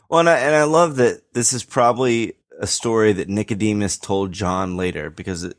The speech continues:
for all we know, it's just him and Jesus talking. Um, and I love that Nicodemus shows up, can o-, will only meet with Jesus at night, um, because a public meeting would be too,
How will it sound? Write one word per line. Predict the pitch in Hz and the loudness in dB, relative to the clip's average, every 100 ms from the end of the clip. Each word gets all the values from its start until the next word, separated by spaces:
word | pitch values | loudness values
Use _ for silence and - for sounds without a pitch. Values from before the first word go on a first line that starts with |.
| _ | _
for | 110 | 2
all | 120 | 4
we | 117 | 4
know, | 110 107 | 2 2
it's | 92 - | 2 -2
just | 92 110 | -2 0
him | 110 | 0
and | 104 92 | 0 -2
Jesus | 87 95 80 80 | -4 -4 -4 -6
talking. | 92 80 - 55 - - - | -4 -4 -6 -16 -20 -18 -4
Um, | 107 104 98 90 87 - - - | 0 0 0 -4 -8 -12 -16 -4
and | 117 113 110 110 110 107 101 - _ 110 | 0 0 0 -2 -2 -4 -6 -10 _ 0
I | |
love | 110 120 131 113 | 2 4 4 2
that | 120 | 0
Nicodemus | 110 120 135 117 117 113 - | 0 0 0 2 2 2 0
shows | - 110 101 | 2 4 6
up, | 104 95 80 - - - 107 | 4 2 -6 -20 -16 -14 -8
can | - 113 | 0 2
o-, | 113 | 2
will | 113 110 | 2 4
only | 120 135 131 | 4 4 2
meet | 123 110 | 0 -2
with | 104 90 | -6 -4
Jesus | 107 95 98 | -4 -2 -2
at | 120 | -2
night, | 92 87 90 - _ | -2 -4 -6 -10 _
um, | 101 98 90 90 87 - - | -2 -2 -2 -4 -8 -12 -6
because | 95 95 | -2 -2
a | |
public | 90 113 101 101 | 0 0 0 0
meeting | 104 101 104 98 | 0 2 0 -2
would | 87 | -2
be | 95 | -2
too, | - 95 95 95 95 | -2 0 0 0 -2